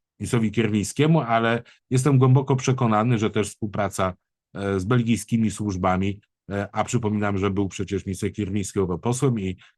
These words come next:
e, na pewno swoje kontakty ma, też na pewno przyniosła, e, pozytywny efekt. Ponieważ Ziobro mieszka w luksusowym apartamencie ze swoją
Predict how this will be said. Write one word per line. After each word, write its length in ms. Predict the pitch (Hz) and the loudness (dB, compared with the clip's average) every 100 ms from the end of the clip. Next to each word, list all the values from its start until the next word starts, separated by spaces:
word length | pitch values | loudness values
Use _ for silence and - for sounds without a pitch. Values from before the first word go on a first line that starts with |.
| _ _ | _ _
e, 300 | 92 98 95 | -8 -4 -2
na 180 | 98 117 | 0 -2
pewno 600 | 110 123 110 98 95 92 92 98 | 0 0 0 0 -2 -6 -10 -10
swoje 300 | - 117 104 | -2 2 2
kontakty 520 | 87 95 98 - 90 | 0 -2 -4 -4 -2
ma, 260 | 98 120 127 _ _ _ _ _ _ - | 2 2 -2 _ _ _ _ _ _ -2
też 140 | 131 | 0
na 80 | 120 | 0
pewno 280 | 113 110 107 | 0 0 -2
przyniosła, 540 | - 107 107 - 101 | -2 0 0 0 -2
e, 60 | 98 92 90 95 92 92 90 87 87 87 85 _ _ _ _ _ | -2 -6 -10 -6 -4 -2 -4 -4 -4 -6 -8 _ _ _ _ _
pozytywny 580 | 123 113 113 117 120 101 | 2 2 2 2 2 -2
efekt. 280 | 92 _ _ _ _ _ _ _ _ _ 175 | -8 _ _ _ _ _ _ _ _ _ 2
Ponieważ 360 | 233 233 190 | 6 6 6
Ziobro 480 | 151 151 143 190 220 | 6 4 6 6 6
mieszka 500 | 156 147 - 170 170 | 4 2 2 4 4
w 60 | 131 | 6
luksusowym 600 | 131 131 123 139 131 120 | 4 4 2 2 4 2
apartamencie 760 | 110 110 104 110 113 107 107 | 2 -2 0 0 0 0 -2
ze 120 | 101 | -4
swoją 600 | 98 - 104 98 92 92 | -6 -2 2 2 2 -2